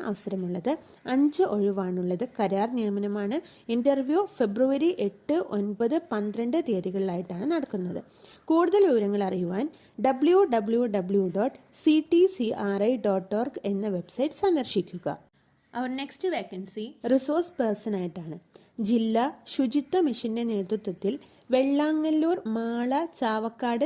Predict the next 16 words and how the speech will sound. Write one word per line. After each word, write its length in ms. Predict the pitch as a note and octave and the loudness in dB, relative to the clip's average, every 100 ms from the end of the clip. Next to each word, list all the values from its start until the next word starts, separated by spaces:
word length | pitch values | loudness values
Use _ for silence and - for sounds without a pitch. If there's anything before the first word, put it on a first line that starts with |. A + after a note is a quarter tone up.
| E4 | -2
ചാലക്കുടി, 600 | A#3+ G3+ G#3+ A3+ A#3+ C4+ D#4 - | -4 -2 -4 -2 -2 -2 -4 -4
കൊടകര 440 | G3 G#3 G#3+ G#3+ C#4+ - | -2 -2 -2 0 -2 0
ബ്ലോക്ക് 260 | A3+ G#3 - | 0 0 -2
പഞ്ചായത്തുകളിൽ 760 | G#3 G3 G3+ F#3+ - F#3 G#3 D4 - - - | -4 -2 -4 -4 -6 -2 -2 -2 -10 -10 0
റിസോഴ്സ് 460 | C#4 C#4 E4 G4+ - | 2 2 0 0 0
പേഴ്സന്റെ 480 | B3 A3+ A3+ G#3 B3+ D4+ | 0 0 -2 -4 -4 -4
നിയമനം 380 | A3+ G3+ F#3+ F#3 | -2 -2 -2 -2
നടക്കുന്നുണ്ട്. 520 | F#3 E3+ F3+ F3+ E3+ - - - - G#3+ | -6 -8 -8 -6 -8 -10 -16 -20 0 2
യോഗ്യത 340 | F#3+ G3+ G#3+ D4 - A3+ | 4 2 2 0 0 2
ബി 100 | A#3+ | 4
എസ് 120 | B3+ C4 | 4 2
സി 80 | F4 G#3+ | 2 2
environment 640 | G#3+ G#3+ A#3 B3+ C4+ C4+ C4 - - | -2 0 0 0 -4 -4 -6 -10 -6
science 380 | F3+ F#3 C#4 - _ _ A#3+ | -4 -4 -6 -10 _ _ 0
or 60 | A#3 A#3 | 0 0
chemistry 520 | F#3+ F#3+ F3+ - | -2 -2 -6 0